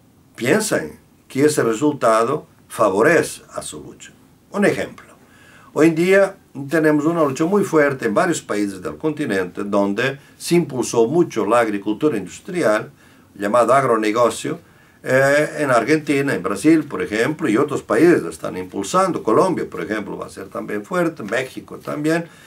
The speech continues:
Entonces, es la idea de que esta agricultura industrial consume de una manera brutal, eh, productos químicos,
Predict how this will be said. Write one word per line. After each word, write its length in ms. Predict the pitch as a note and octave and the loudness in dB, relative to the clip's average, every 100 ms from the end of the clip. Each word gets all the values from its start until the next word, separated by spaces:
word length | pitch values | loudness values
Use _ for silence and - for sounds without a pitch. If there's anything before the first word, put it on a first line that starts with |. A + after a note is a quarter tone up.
| - - - - | -20 -20 -20 0
Entonces, 680 | D3+ D3+ F3 E3 G3 F#3+ - _ _ _ - | 0 4 4 4 2 0 -4 _ _ _ 0
es 200 | F3 F3+ | 2 4
la 160 | G3 | 6
idea 440 | G3+ F#3+ D#3+ D#3+ E3 | 4 6 6 6 4
de 180 | E3 D3+ | 0 0
que 400 | D#3 D3+ E3 - _ _ _ | 4 4 4 -2 _ _ _
esta 320 | E3 F3+ - | 2 4 2
agricultura 640 | F#3+ C#3+ C3+ E3+ E3+ D#3+ C#3+ | 2 4 4 4 2 2 0
industrial 760 | C#3 C3+ - B2 A2 A2+ A2+ A2+ - - | 0 -4 -4 2 4 2 0 -6 -16 -6
consume 720 | C#3 C#3 - - A3 D3+ G2+ | -2 0 -2 0 0 0 -2
de 120 | F#2 G2 | -2 -4
una 160 | G2+ | -4
manera 460 | A#2 C3 D3+ B2+ G#2 | -4 0 0 0 -2
brutal, 800 | G#2+ E3+ A3 - D#3 D#3+ F3 F3 - _ _ _ _ _ _ | -4 -4 -4 0 2 2 -2 -8 -14 _ _ _ _ _ _
eh, 160 | C#3 C3 | -10 -8
productos 580 | - C3+ C3+ C#3 C#3+ C#3 | -2 -2 -2 -6 -8 -8
químicos, 480 | - G2+ - - | -6 -8 -8 -18